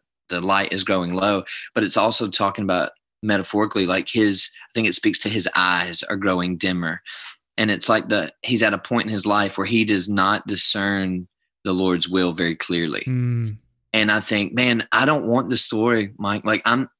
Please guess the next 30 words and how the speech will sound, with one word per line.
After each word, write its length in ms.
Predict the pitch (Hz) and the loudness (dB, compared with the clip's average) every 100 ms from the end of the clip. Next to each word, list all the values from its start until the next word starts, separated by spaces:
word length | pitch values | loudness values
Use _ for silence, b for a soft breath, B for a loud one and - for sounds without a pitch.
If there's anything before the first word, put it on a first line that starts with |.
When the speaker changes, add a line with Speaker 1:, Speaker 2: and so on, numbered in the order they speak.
| _ | _
Speaker 1:
I 140 | 107 123 | 0 2
mean 260 | 107 104 | 2 0
it. 120 | 95 82 | 0 0
I 100 | 110 | 0
don't 200 | 117 117 | 2 0
wanna 140 | 110 | 0
be 100 | 107 | 2
a 40 | 95 | 0
pastor 400 | - 101 - 107 | 0 0 0 -2
for 120 | - | -2
some 220 | 107 104 104 | -2 0 0
years 380 | 98 98 98 | 0 0 0
and 260 | - 95 92 | -4 -6 -2
be, 300 | 98 95 90 B B B B _ | 2 2 0 B B B B _
uh, 200 | 95 87 - | -2 -2 -2
a 60 | |
husband 420 | - 123 117 117 98 | 0 0 0 0 -2
and 140 | 90 | 0
daddy 440 | 104 107 107 104 | 2 2 2 2
and 140 | 95 90 | 0 -2
have 180 | 107 98 | -2 0
all 120 | 101 | 0
these 160 | 98 | 0
beautiful 360 | - 101 101 107 | 0 -2 -2 -4
things 280 | 107 104 98 | -2 -2 0
around 380 | 92 92 98 101 | 0 0 0 -2
me 240 | 101 98 | -2 -2
and, 180 | 90 87 90 | -2 -6 -10
and 180 | 87 - B B | -12 -14 B B
opportunities. 800 | 104 101 95 101 101 104 107 113 | -2 -2 -2 -2 -2 0 0 0